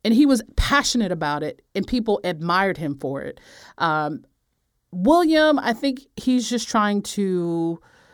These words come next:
increase his, again, his visibility. Kate's also trying to do the same thing because, uh, really at this point,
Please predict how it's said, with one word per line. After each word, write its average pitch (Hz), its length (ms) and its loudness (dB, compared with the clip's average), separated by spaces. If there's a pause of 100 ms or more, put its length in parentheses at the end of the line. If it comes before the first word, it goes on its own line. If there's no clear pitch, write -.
(760)
increase 226 540 0
his, 214 300 0
again, 190 360 0
his 170 240 -2
visibility. 170 880 0 (140)
Kate's 226 360 -2
also 196 360 0
trying 175 260 -4
to 160 60 -4
do 160 200 -4
the 156 100 -6
same 147 280 -6
thing 151 220 -6
because, 196 340 -2
uh, 226 100 -2
really 392 260 0
at 254 100 0
this 269 160 0
point, 240 420 0